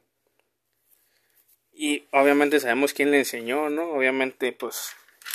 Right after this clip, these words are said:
pues Eva tuvo ahí que le dio la manzana, o no sé, obviamente menciona un fruto, ¿no? Nosotros lo vemos así como que puesto que es una manzana, pero realmente es un fruto.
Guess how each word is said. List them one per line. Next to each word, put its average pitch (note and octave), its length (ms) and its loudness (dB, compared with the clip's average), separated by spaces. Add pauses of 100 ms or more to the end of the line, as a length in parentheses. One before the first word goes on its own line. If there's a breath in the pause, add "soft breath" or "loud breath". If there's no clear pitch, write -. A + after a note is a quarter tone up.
(280)
pues B2 280 -6
Eva B2+ 320 2
tuvo C3+ 260 0
ahí B2+ 300 0
que - 120 4
le B2+ 160 2
dio A2+ 200 0
la B2+ 100 2
manzana, A#2+ 800 -6
o A2+ 80 -8
no A#2 160 -8
sé, A#2+ 300 -4
obviamente C#3 640 0
menciona C3 400 -4
un C3+ 80 -2
fruto, D3+ 320 -4
¿no? B2+ 240 -8 (340 soft breath)
Nosotros C3+ 320 -2
lo C3 120 4
vemos C#3 400 -4 (1080)
así A#2 300 -6
como B2 300 -4
que A#2 120 0
puesto A2+ 420 -2
que A#2+ 120 -4
es - 100 -8
una A#2 160 -6
manzana, C3 500 -10
pero A2 320 -8
realmente A#2+ 520 -10
es - 100 -10
un A#2+ 140 -4
fruto. A2+ 420 -10